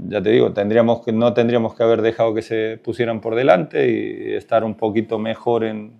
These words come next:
en situaciones de juego y, y ya te digo, no, eh, lo primero siempre, si tengo que hablar de alguien, primero me exijo que estar, que estemos me-, eh, estemos bien nosotros. Como nosotros no hemos lo estado, no, no tenemos derecho a hablar de los demás.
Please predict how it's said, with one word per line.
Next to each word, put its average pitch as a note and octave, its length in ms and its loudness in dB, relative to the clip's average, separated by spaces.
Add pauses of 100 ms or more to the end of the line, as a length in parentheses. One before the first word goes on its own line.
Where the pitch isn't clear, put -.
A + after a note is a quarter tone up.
(120)
en A2+ 120 -14
situaciones A#2 600 0
de A2+ 80 2
juego D3+ 400 0
y, G2 220 -8 (1080)
y G2 360 4
ya G#2 160 2
te G2+ 80 0
digo, G2+ 260 0
no, F2+ 400 -8 (500)
eh, - 240 -10
lo G#2 160 0
primero C3+ 320 4
siempre, C3+ 600 2 (800)
si - 180 0
tengo D#3+ 220 6
que C#3+ 80 10
hablar C#3+ 260 12
de C#3+ 80 10
alguien, E3 520 8 (120)
primero B2+ 360 4
me A#2+ 100 4
exijo A#2 380 -2
que A2 60 0
estar, A2 440 2
que - 80 -8
estemos A2+ 300 -2
me-, G#2+ 160 -2
eh, G#2 240 -4
estemos G#2+ 320 -4
bien G#2 160 -2
nosotros. F2+ 420 -12
Como G#2+ 220 -6
nosotros A#2+ 340 0
no A#2 100 -2
hemos A2+ 140 -4
lo G#2+ 60 -4
estado, A2 300 -2
no, G2 260 -10
no G2 180 -8
tenemos G2 520 -6
derecho G2 500 -6
a F2+ 40 -6
hablar F2 200 -6
de F2 100 -12
los E2+ 140 -12
demás. E2+ 340 -20